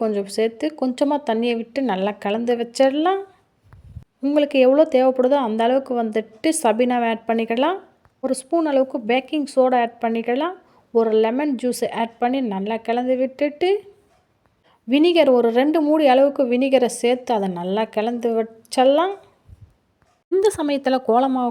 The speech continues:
கொஞ்சம் ஆட் பண்ணி நல்லா கலந்து வச்சிடலாம். விளக்கு ஜாமான் தேய்க்க இப்போ நம்ம ஆட் பண்ண எல்லா இன்கிரீடியன்ட்டும் கண்டிப்பா ஆட் பண்ணா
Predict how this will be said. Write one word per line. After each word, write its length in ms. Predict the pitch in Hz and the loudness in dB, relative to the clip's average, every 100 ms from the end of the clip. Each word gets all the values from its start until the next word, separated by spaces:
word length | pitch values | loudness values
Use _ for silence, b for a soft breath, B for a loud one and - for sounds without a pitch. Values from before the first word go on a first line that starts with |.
| 240 | -4
கொஞ்சம் 240 | 233 233 240 | -2 -2 -2
ஆட் 120 | 233 | -4
பண்ணி 140 | 240 233 | -4 -2
நல்லா 160 | 196 208 220 | -2 -2 -2
கலந்து 260 | 233 247 247 | -2 0 -2
வச்சிடலாம். 580 | 247 277 277 294 330 359 _ b b b b _ _ - 220 | -2 0 0 0 -8 -12 _ b b b b _ _ -6 -2
விளக்கு 280 | 277 285 269 | 0 0 0
ஜாமான் 320 | 254 240 240 | 0 0 0
தேய்க்க 280 | 240 240 269 262 | 0 2 -2 -2
இப்போ 160 | 214 202 | -4 -4
நம்ம 180 | 196 190 | -2 -2
ஆட் 140 | 254 - | -2 -2
பண்ண 220 | 277 254 202 | 0 2 2
எல்லா 240 | 214 254 277 277 226 | 2 2 2 2 0
இன்கிரீடியன்ட்டும் 640 | 214 269 254 254 247 285 - | 2 2 4 2 0 -2 -2
கண்டிப்பா 340 | 208 226 269 269 220 | -2 -2 2 2 2
ஆட் 140 | 220 220 | 0 -4
பண்ணா 180 | 220 | -2